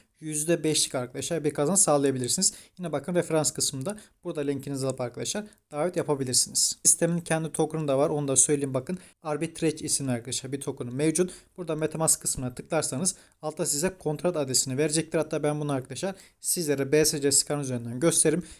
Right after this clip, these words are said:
Binance Smart Chain üzerinde kurulan bir token arkadaşlar. Bakın on milyar adet total supply'a sahip. Şu an için üç yüz elliye yakın arkadaşlar bir cüzdana mevcutmuş.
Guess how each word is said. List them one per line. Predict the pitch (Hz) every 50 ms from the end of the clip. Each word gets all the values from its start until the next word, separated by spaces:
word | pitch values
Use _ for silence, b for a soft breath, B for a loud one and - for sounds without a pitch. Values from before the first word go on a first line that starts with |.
| B B _
Binance | 151 147 170 170 170 175 180
Smart | - - - 165 160 160 151 -
Chain | 165 156
üzerinde | 151 139 139 135 131 131 127
kurulan | - 143 143 139 143 143 143 139
bir | 139 135 135 127
token | - - 131 - 156 156
arkadaşlar. | 160 156 185 170 165 160 - 180 185 180 B B B B B -
Bakın | 156 - 160 156
on | - - 180 185 175
milyar | 156 147 143 131 127 131 127
adet | 139 147 135 139 135 135
total | 175 175 170 170 165
supply'a | - - 165 151 147 - - 127 120 120
sahip. | - - - 170 165 156 170 185 180 B B B B
Şu | _ - - 202
an | 185 175
için | 160 - - 196 185 -
üç | 175 - - -
yüz | 170 160 160
elliye | 165 151 147 165 160
yakın | 147 139 143 143
arkadaşlar | 135 127 127 135 131 131 - 208 214 214 B B B B _ 147
bir | 147 160 156 147
cüzdana | 139 147 139 135 131 131 120 117
mevcutmuş. | 120 135 156 165 160 180 180 180 190 202 208 -